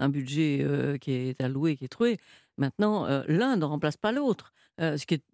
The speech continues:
vous voyez, euh, Kevin, euh, euh, c'est pas parce que, euh, on va construire une éolienne près de chez vous ou,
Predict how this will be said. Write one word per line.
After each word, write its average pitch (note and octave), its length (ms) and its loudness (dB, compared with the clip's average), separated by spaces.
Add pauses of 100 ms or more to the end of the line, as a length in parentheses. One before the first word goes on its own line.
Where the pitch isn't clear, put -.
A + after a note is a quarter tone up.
(240)
vous B2 280 -6
voyez, G#3 400 4
euh, D#3 160 2
Kevin, E3 380 2 (300)
euh, C3 500 0
euh, - 40 0
c'est F#3+ 140 0
pas G#3+ 160 0
parce - 260 -4
que, F3 320 2 (300)
euh, D#3 160 2
on D#3 180 2
va D3+ 140 0
construire D3+ 480 -2
une D3 240 4
éolienne D3 480 2
près D#3+ 160 -2
de - 60 -8
chez E3 180 0
vous B3+ 480 4
ou, E3 240 2